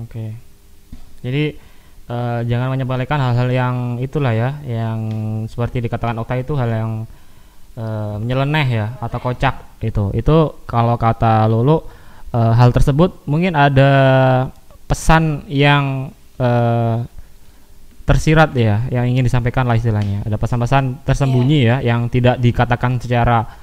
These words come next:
Speaker 1: lisan tapi di, eh, tunjukkan secara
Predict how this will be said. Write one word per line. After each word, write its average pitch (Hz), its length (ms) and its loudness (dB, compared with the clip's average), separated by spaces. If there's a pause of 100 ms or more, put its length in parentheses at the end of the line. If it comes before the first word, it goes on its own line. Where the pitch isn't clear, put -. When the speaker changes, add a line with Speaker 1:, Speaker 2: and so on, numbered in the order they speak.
(240)
Speaker 1:
lisan 127 400 2
tapi 175 480 0
di, 123 240 2 (880)
eh, 117 500 0
tunjukkan 123 560 -2
secara 131 460 2